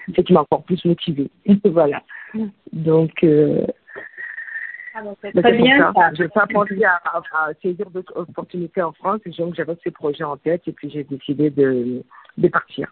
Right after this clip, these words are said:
Speaker 1: <laughs> de rentrer.
Speaker 2: D'accord.
Speaker 1: Voilà.
Speaker 2: Donc,
Speaker 1: De la France
Speaker 2: est-ce,
Speaker 1: et de
Speaker 2: est-ce que
Speaker 1: rentrer au
Speaker 2: votre
Speaker 1: pays.
Speaker 2: départ pour la France était un peu un ras-le-bol ou c'était juste que c'était le moment de rentrer ?
Speaker 1: Non, c'est,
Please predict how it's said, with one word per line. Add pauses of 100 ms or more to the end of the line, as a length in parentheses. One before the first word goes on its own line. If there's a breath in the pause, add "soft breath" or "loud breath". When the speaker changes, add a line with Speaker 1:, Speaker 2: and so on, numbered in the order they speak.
(180)
Speaker 1:
<laughs>
de
rentrer. (120)
Speaker 2:
D'accord.
Speaker 1:
Voilà.
Speaker 2:
Donc, (180)
Speaker 1:
De
la
France
Speaker 2:
est-ce,
Speaker 1:
et
de
Speaker 2:
est-ce
que
Speaker 1:
rentrer
au
Speaker 2:
votre
Speaker 1:
pays. (120)
Speaker 2:
départ
pour
la
France
était
un
peu
un
ras-le-bol
ou
c'était
juste (220)
que (100)
c'était
le
moment
de
rentrer ? (1200)
Speaker 1:
Non, (100)
c'est,